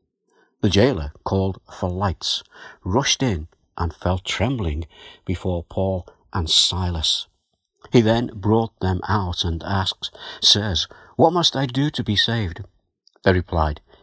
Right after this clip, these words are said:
"Believe in the Lord Jesus, and you will be saved, you and your household." Then they spoke the word of the Lord to him and to all the others in his house. At that hour of the night, the jailer took them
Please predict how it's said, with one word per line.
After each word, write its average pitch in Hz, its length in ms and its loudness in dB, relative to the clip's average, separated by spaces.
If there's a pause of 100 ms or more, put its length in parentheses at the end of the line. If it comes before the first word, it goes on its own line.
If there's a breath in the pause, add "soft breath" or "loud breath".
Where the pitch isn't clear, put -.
(140 soft breath)
"Believe 101 520 0
in 90 160 -2
the 80 80 -4
Lord 92 360 -2
Jesus, 101 480 -2 (240 loud breath)
and 85 160 0
you 110 140 0
will 98 120 -2
be 85 100 -10
saved, 80 420 -2 (340)
you 131 380 2
and 117 160 0
your 110 240 -8
household." 87 580 0 (720 loud breath)
Then 101 260 6
they 95 240 0
spoke 92 520 0 (600 loud breath)
the 85 100 -2
word 92 460 0
of - 160 -6
the 110 140 2
Lord 92 380 -2
to - 100 -6
him 80 260 -4 (720 loud breath)
and 101 120 0
to - 160 2
all 107 320 0
the 110 200 -2
others 101 300 0
in 85 120 -2
his 85 200 -2
house. 98 420 -2 (640 loud breath)
At 98 100 0
that 101 280 4
hour 101 280 2
of 90 180 -4
the 98 100 0
night, 95 320 0 (380 loud breath)
the 95 100 0
jailer 95 540 0 (160)
took - 320 -4
them 78 320 -2